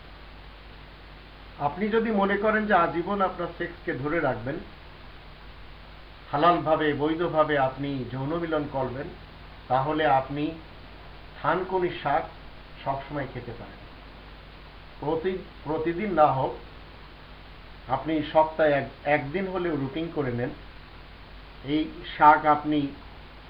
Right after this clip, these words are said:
ভাজি করে খেতে পারেন,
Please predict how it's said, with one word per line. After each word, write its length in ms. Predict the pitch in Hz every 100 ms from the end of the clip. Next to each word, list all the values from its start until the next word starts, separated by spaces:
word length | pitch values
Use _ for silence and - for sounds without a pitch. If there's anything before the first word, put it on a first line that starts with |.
| - - - - - - - - - - - - - - - - - - - - - - - - - 113
ভাজি 300 | 110 160 190
করে 240 | 202 185 185
খেতে 240 | 190 196
পারেন, 280 | 190 180